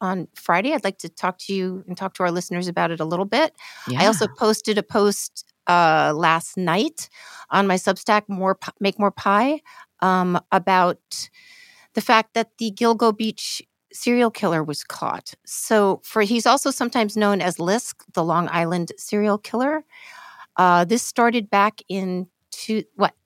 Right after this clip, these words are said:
Speaker 1: You, you have a
Speaker 2: Can
Speaker 1: look
Speaker 2: you
Speaker 1: on
Speaker 2: tell
Speaker 1: your
Speaker 2: me
Speaker 1: face.
Speaker 2: what Gilgo Beach is? Because it just
Speaker 1: Yes.
Speaker 2: draws a complete blank
Speaker 1: Yes.
Speaker 2: in my head.
Speaker 1: Yes. So you have,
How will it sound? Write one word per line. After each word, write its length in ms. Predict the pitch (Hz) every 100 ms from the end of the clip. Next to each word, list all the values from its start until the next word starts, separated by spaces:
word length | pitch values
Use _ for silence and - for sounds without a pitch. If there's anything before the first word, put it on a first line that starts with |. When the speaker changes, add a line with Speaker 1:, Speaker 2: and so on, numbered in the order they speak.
| -
Speaker 1:
You, 120 | 247
you 220 | 226 214
have 80 | 214
a 40 |
Speaker 2:
Can 60 | 254
Speaker 1:
look 60 | 302
Speaker 2:
you 40 | -
Speaker 1:
on 40 |
Speaker 2:
tell 80 | 277
Speaker 1:
your 60 | 262
Speaker 2:
me 60 |
Speaker 1:
face. 40 | 233
Speaker 2:
what 140 | 180
Gilgo 380 | 160 175 170 160
Beach 260 | 139 139 -
is? 280 | 151 147 -
Because 320 | 170 - 151
it 100 | 170
just 220 | 185 175
Speaker 1:
Yes. 80 | 226
Speaker 2:
draws 160 | 156 147
a 40 |
complete 540 | 165 - - 196 185
blank 300 | - 151 143
Speaker 1:
Yes. 100 | 208
Speaker 2:
in 60 | 143
my 120 | 120
head. 320 | 120 120 - -
Speaker 1:
Yes. 260 | 208 - -
So 260 | - 254 233
you 220 | 214 240
have, 360 | 254 233 226